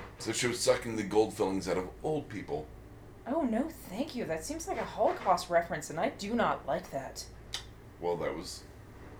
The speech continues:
Speaker 1: you know, in the first, like, probably hour.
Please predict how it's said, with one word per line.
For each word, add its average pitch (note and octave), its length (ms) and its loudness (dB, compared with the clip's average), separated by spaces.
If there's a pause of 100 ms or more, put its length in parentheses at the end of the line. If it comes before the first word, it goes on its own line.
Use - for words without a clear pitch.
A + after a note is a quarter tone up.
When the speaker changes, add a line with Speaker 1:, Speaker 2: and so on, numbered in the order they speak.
(540)
Speaker 1:
you F#2+ 80 -4
know, E2+ 140 -4 (260)
in F2 100 -8
the E2 100 -8
first, - 320 -2 (440)
like, D#2+ 140 -2 (100)
probably - 340 -4
hour. C#2 340 -2